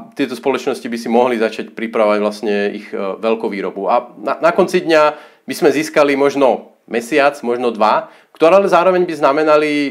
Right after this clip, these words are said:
možno niekoľko stotisíc, e, alebo niekoľko desiatok tisíc zachránených životov. A toto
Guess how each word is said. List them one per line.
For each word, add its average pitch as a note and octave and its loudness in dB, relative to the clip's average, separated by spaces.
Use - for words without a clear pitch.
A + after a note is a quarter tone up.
možno C3 0
niekoľko C#3 -2
stotisíc, C#3 -10
e, B2 -4
alebo A2 0
niekoľko A2+ -4
desiatok C#3 -2
tisíc A#2 -10
zachránených A#2 -2
životov. G2+ -4
A - -2
toto D#3+ -2